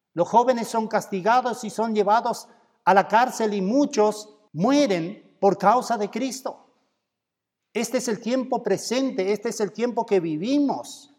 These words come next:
y padecen esto porque ellos son testigos de lo que Cristo hizo en la vida de ellos. El evangelio comenzó en Jerusalén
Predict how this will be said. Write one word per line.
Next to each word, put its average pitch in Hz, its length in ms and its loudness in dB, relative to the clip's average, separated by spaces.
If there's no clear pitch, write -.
y 180 120 -6
padecen 233 600 0
esto 214 320 -4
porque 190 260 -2
ellos 202 240 0
son 220 280 -2
testigos 208 840 -4
de 170 160 0
lo 208 160 0
que 196 460 -2
Cristo 220 520 2
hizo 233 380 -8
en 190 140 0
la 175 100 2
vida 277 400 0
de 151 220 -6
ellos. - 540 -20
El 175 120 6
evangelio 233 480 4
comenzó 233 520 4
en 269 60 4
Jerusalén 196 880 2